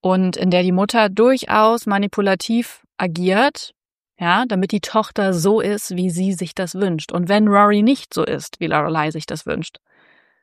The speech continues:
wenn sie ihr Studium abbricht, wenn sie Jess datet,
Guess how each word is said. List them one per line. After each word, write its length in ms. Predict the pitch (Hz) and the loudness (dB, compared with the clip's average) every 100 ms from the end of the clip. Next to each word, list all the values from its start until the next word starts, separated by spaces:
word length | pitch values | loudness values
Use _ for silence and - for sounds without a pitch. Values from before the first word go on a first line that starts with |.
| _ _ _ - | _ _ _ -4
wenn 180 | 160 180 | -2 0
sie 120 | 196 | 0
ihr 100 | 196 | 0
Studium 420 | - 196 175 175 | 0 2 2 2
abbricht, 760 | 170 160 - 165 160 - - - _ _ _ - | 2 0 -2 -4 -4 -6 -16 -18 _ _ _ -4
wenn 180 | 151 | -2
sie 100 | 156 196 | 0 2
Jess 360 | 196 180 - | 2 2 2
datet, 640 | 170 156 160 160 156 - | 0 0 0 -4 -4 -10